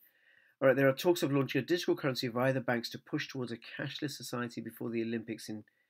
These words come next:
twenty twenty. So this is, uh, Japan, Japan, you may have heard of this already. Japanese banks are planning to launch J-Coin, a digital currency meant to kill. Now, how is Omise, Omise Go positioned? Well, uh, its first office out Thai-,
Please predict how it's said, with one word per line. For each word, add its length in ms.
twenty 320
twenty. 380
So 100
this 220
is, 180
uh, 140
Japan, 400
Japan, 200
you 80
may 100
have 100
heard 140
of 60
this 100
already. 400
Japanese 420
banks 280
are 60
planning 360
to 100
launch 420
J-Coin, 500
a 40
digital 440
currency 600
meant 300
to 100
kill. 360
Now, 120
how 240
is 260
Omise, 400
Omise 420
Go 160
positioned? 540
Well, 380
uh, 180
its 160
first 480
office 280
out 160
Thai-, 360